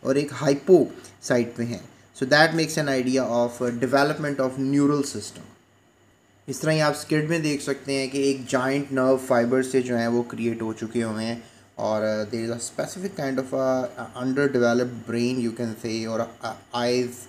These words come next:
क्रिएट हो चुकी हुई हैं। सेंसरी ऑर्गन्स है ना ये, आइज़ basically सेंसरी सेल्स हैं जो डेवलप हुए हैं,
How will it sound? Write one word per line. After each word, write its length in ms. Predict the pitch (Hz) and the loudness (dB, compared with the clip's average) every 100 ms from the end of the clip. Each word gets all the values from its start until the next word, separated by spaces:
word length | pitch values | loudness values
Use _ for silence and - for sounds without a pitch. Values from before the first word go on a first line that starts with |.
| - _ - | -20 _ -12
क्रिएट 300 | 110 113 110 | -8 -6 -6
हो 80 | 107 | -8
चुकी 260 | - 107 | -8 -10
हुई 80 | 113 | -8
हैं। 160 | 110 110 | -6 -6
सेंसरी 460 | 117 117 117 131 | -6 -6 -4 0
ऑर्गन्स 340 | 123 113 120 131 | 2 0 -2 -4
है 60 | |
ना 80 | 233 | -4
ये, 160 | 302 175 | -2 -2
आइज़ 300 | 131 135 143 | 2 2 2
basically 520 | 135 131 143 143 143 - - - - - - | -4 -10 -2 0 0 -6 -20 -20 -20 -20 -4
सेंसरी 380 | 151 151 - 170 | -4 -4 -6 -10
सेल्स 400 | 160 165 185 175 | -4 -2 -2 0
हैं 160 | 123 120 | 0 0
जो 80 | |
डेवलप 380 | 117 113 113 113 | 0 0 0 -2
हुए 180 | 113 110 | -4 -4
हैं, 240 | 113 120 | -6 -8